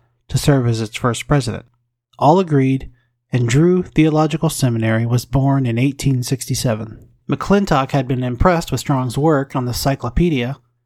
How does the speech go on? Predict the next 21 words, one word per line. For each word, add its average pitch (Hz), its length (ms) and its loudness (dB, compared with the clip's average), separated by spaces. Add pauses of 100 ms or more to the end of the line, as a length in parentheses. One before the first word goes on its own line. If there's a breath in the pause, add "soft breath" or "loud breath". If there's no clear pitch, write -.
(140)
so 165 180 2
he 160 120 2
brought 190 260 2
him 180 140 0
on 151 280 2
as 131 240 -2
professor 160 680 0
of 117 160 -4
exegetical 139 720 0
theology, 120 720 -2 (320)
and 151 120 4
he 156 40 4
served 185 500 0
as 139 200 0
the 139 120 2
linchpin 139 640 0
of 113 140 -2
a 117 60 -2
group 170 260 0
of 147 100 -2
professors 170 680 -2